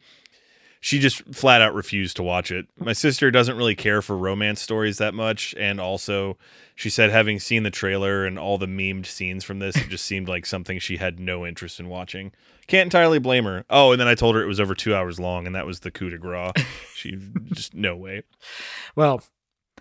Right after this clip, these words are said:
Speaker 2: Alex Bentley from Culture Map says, "Noah Baumbach has finally made a movie that can be appreciated by most moviegoers without sacrificing quality or toning down his acerbic nature."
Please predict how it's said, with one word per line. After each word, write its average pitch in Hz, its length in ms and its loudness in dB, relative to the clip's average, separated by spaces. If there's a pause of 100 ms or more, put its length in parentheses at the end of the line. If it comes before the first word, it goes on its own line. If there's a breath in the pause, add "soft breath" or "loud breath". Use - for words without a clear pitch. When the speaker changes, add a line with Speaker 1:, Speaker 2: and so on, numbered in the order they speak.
(760 loud breath)
Speaker 2:
Alex 196 360 4
Bentley 147 540 4
from 143 260 -2
Culture 185 420 2
Map 127 340 -4 (180)
says, 139 440 -2 (340 loud breath)
"Noah 208 260 6
Baumbach 160 560 4
has 156 240 -2
finally 226 400 4
made 165 260 4
a 147 60 6
movie 180 480 4
that 147 160 0
can 160 140 2
be 160 120 2
appreciated 180 800 2
by - 120 0
most 156 340 2
moviegoers 151 680 2 (260 loud breath)
without 143 280 2
sacrificing 170 720 2
quality 220 720 2
or 151 120 2
toning 175 400 0
down 160 280 2
his 143 200 -4
acerbic 156 600 -2
nature." 139 640 -4